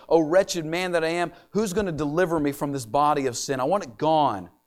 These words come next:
Paul was vexed with the sin that still existed in the world, both outside of himself and within himself. I think that's what he said in Second Corinthians chapter five that he was longing for,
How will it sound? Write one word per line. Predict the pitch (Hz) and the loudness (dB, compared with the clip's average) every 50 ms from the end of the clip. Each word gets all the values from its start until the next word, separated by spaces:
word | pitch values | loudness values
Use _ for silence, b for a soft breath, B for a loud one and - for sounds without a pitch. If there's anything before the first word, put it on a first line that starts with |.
| _ _ _ _ _ _ _ - | _ _ _ _ _ _ _ -10
Paul | - 175 190 214 214 | 0 4 6 6 6
was | 185 160 135 123 | 6 2 -2 -4
vexed | 113 107 117 135 185 190 165 135 - - - - 139 | -10 -4 2 4 4 4 4 2 -4 -8 -8 -6 -4
with | 143 156 147 151 | -2 -2 -2 -2
the | 147 | -4
sin | 135 - - - 170 170 165 | -6 -6 -4 -4 -2 -2 -2
that | 156 151 131 127 | -2 -4 -4 -6
still | - - - - 185 185 | -8 -6 -2 0 0 0
existed | 170 139 120 123 156 175 175 - 170 160 | 0 -2 -4 -6 -6 -6 -6 -6 -4 -4
in | 156 | -2
the | 147 147 | -2 -2
world, | 139 135 151 156 147 139 123 117 | -2 0 2 4 4 4 4 4
both | 170 190 190 | 4 4 4
outside | - 170 160 139 - - - 170 180 202 208 | 2 0 -2 -2 -4 -4 0 2 2 2 2
of | 208 | 0
himself | 208 208 180 - - 202 202 214 208 208 B B B B B | -2 -6 -8 -2 2 6 6 6 4 2 B B B B B
and | B 156 165 | B -4 -2
within | 147 151 151 175 180 190 | -2 -4 -2 -2 -2 -2
himself. | 185 165 139 - - 143 123 104 95 - - - _ _ b b b b b | -2 -2 -4 -4 -2 -2 -2 -2 -4 -8 -16 -20 _ _ b b b b b
I | b 160 | b -2
think | 175 - 190 190 170 | -2 -2 -6 -6 -6
that's | 185 170 - | -6 -6 -2
what | 160 170 165 | 0 0 0
he | 156 | 0
said | 143 - - 170 165 | 0 0 2 2 2
in | 147 135 | 0 -2
Second | - - 185 170 - 165 151 | -4 -2 -2 -2 -4 -6 -8
Corinthians | - - 160 156 143 151 135 - | -6 -6 -6 -6 -6 -6 -8 -6
chapter | - 170 160 151 - 135 | -4 -4 -4 -2 -4 -10
five | - - - 160 165 165 156 147 139 | -6 0 2 2 4 4 4 2 2
that | 143 143 | 0 -2
he | 143 151 | -2 -2
was | 147 143 143 139 b b b b | -4 -4 -6 -8 b b b b
longing | b 127 131 147 160 180 185 190 190 185 175 160 | b -6 -2 2 4 4 4 4 2 -2 -4 -6
for, | 135 - - 135 123 110 92 85 85 - | -6 -6 -4 -4 -4 -4 -4 -8 -10 -14